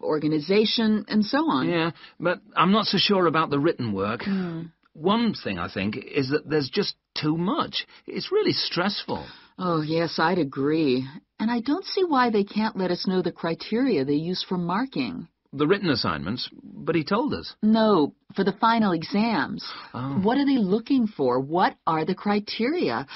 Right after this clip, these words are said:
Speaker 1: What makes a pass or a fail?
Speaker 2: Yeah, I never thought of that. It'd be really useful.
Speaker 1: Hmm.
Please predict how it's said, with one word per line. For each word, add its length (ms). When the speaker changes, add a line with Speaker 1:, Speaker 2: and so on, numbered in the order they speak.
Speaker 1:
What 260
makes 280
a 80
pass 480
or 140
a 60
fail? 540
Speaker 2:
Yeah, 500
I 80
never 220
thought 220
of 80
that. 220
It'd 140
be 100
really 260
useful. 440
Speaker 1:
Hmm. 360